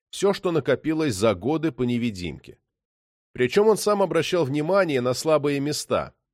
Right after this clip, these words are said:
Постоянно оговаривался «предположительно», «вероятно» и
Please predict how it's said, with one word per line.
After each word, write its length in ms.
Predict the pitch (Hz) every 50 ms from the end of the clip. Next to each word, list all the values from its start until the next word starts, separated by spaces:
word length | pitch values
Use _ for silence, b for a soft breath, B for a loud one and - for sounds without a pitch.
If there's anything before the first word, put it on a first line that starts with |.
| _ _ _ _ _ _ _
Постоянно 560 | - 98 - - 127 135 143 151 143 143 143 139
оговаривался 840 | 123 139 143 151 156 147 127 107 95 90 87 - - 101 85 78 - _ _
«предположительно», 1080 | - 127 139 - - 131 123 120 110 92 82 107 127 123 - 147 143 143 143 143 139 135 _ _ _ _ _ _
«вероятно» 920 | 92 95 120 131 127 131 123 107 98 101 92 90 - - 127 139 160 156 -
и 300 | - 139 156 160 156 -